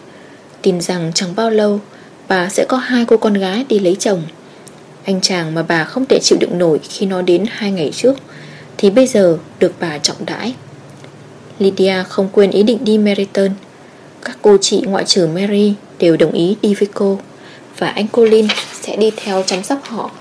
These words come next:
theo lời yêu cầu của ông Bennet. Ông muốn tống khứ anh chàng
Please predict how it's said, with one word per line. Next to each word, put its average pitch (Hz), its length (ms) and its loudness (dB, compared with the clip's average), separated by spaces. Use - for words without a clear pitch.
theo 202 240 0
lời 180 280 4
yêu 240 180 4
cầu 170 320 0
của - 60 -4
ông 185 220 -2
Bennet. 190 300 -2
Ông 190 220 0
muốn 190 200 0
tống 214 180 0
khứ 233 220 4
anh 262 180 6
chàng 185 300 -4